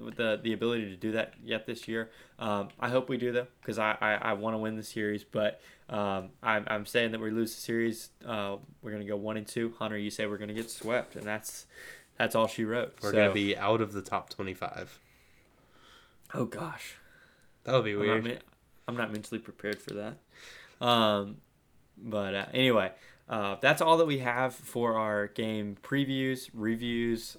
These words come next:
Speaker 1: uh, predictions, anything else that we do. But we do still have one segment left, and you know what it is. It is Instagram questions. Hunter, are you gonna be reading those today? Or you
Speaker 2: Uh,
Speaker 1: want me
Speaker 2: yeah,
Speaker 1: to?
Speaker 2: I can do it.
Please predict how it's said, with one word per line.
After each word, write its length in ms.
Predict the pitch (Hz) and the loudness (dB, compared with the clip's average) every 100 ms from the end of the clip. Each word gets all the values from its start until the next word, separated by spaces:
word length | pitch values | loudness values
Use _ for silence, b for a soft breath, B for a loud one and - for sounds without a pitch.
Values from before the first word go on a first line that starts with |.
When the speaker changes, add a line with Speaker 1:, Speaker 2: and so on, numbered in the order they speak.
| - | -8
Speaker 1:
uh, 200 | 95 92 | -8 -8
predictions, 920 | - 98 107 117 - 117 110 104 - - | -8 -4 0 0 -2 -6 -6 -8 -12 -10
anything 580 | 113 110 113 113 113 107 | -6 -4 -4 -4 -6 -4
else 320 | 104 110 - - | -6 -6 -10 -12
that 100 | - 110 | -8 -6
we 80 | 107 | -2
do. 220 | 110 110 B B B | -2 -4 B B B
But 160 | 123 110 | -4 -2
we 120 | 113 | -4
do 500 | 101 139 151 127 123 - | 0 6 6 6 2 -14
still 360 | - - 117 113 | -12 -6 -2 0
have 240 | 117 104 104 - - | 0 -2 -2 -10 -6
one 240 | 110 117 | -4 -4
segment 380 | - 123 135 113 | 0 0 0 -6
left, 320 | 101 92 - | -6 -6 -10
and 120 | 107 | -10
you 60 | 98 | -6
know 120 | 98 | 0
what 120 | 104 117 | 0 0
it 80 | |
is. 360 | 98 95 98 - _ - | -2 -6 -8 -14 _ -6
It 240 | 107 104 | -4 -4
is 140 | 107 | -6
Instagram 540 | 117 104 - 101 113 - | -8 -10 -10 -8 -8 -8
questions. 580 | - - - - - - b b | -16 -16 -16 -20 -20 -20 b b
Hunter, 160 | - 120 | 0 4
are 40 | |
you 100 | 123 | 4
gonna 120 | 139 143 | 4 2
be 80 | 139 | 2
reading 220 | 135 135 | 0 -2
those 180 | 135 135 | -6 -6
today? 260 | 135 139 143 - - | -6 -6 -6 -8 0
Or 60 | |
you 0 | |
Speaker 2:
Uh, 20 | |
Speaker 1:
want 120 | 170 156 | 2 4
me 60 | |
Speaker 2:
yeah, 160 | 123 101 | 4 4
Speaker 1:
to? 60 | 120 | 2
Speaker 2:
I 40 | |
can 140 | 135 104 | 0 -4
do 120 | 98 | -2
it. 180 | 101 | -4